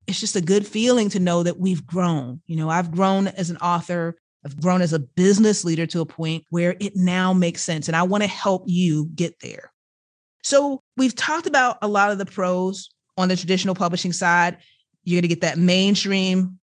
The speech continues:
bragging rights. Everything's gonna be done for you in terms of putting the book together.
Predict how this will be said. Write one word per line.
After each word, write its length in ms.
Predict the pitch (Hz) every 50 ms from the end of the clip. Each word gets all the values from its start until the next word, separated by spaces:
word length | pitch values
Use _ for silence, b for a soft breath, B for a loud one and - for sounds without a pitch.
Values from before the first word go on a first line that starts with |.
| _ -
bragging 640 | 156 175 180 180 180 175 170 175 175 175 175 180 170
rights. 580 | 165 170 170 170 170 175 170 175 - - - - _ _ -
Everything's 380 | 180 190 196 180 208 202 196 170
gonna 180 | 202 196 190
be 140 | 180 175 185
done 260 | 165 143 175 165 170
for 200 | 160 - 165 170
you 300 | 175 180 185 202 208 226
in 140 | 208 131 165
terms 220 | 165 185 160 160 165
of 80 | 156
putting 220 | - 185 170 170 165
the 80 | 160
book 200 | 147 160 165 160
together. 600 | - 165 151 151 156 160 160 170 170 165 170 170